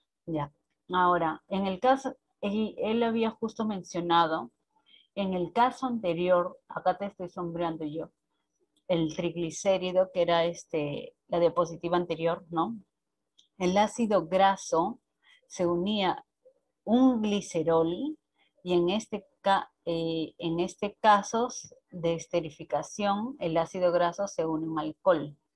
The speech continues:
En el anterior, el ácido graso, vamos a sombrear acá, si no, ¿ya? El triglicérido, en el triglicérido, el ácido graso se unía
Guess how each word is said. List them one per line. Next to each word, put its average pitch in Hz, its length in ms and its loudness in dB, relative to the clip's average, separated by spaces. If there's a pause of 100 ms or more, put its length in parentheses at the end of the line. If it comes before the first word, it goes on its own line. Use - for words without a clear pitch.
(380)
En 196 100 0
el 185 120 2
anterior, 185 540 2
el 180 160 2
ácido 185 400 -2
graso, 190 720 0
vamos 220 180 0
a 233 80 -4
sombrear 180 320 -4
acá, 160 240 -4
si - 160 -16
no, - 180 -12
¿ya? 180 200 -14 (1080)
El 170 300 0
triglicérido, 214 1120 0
en 165 240 0
el 156 200 -4
triglicérido, 208 1160 -4 (580)
el 160 340 2
ácido 175 600 0
graso 226 680 2 (840)
se - 160 -8
unía 202 640 0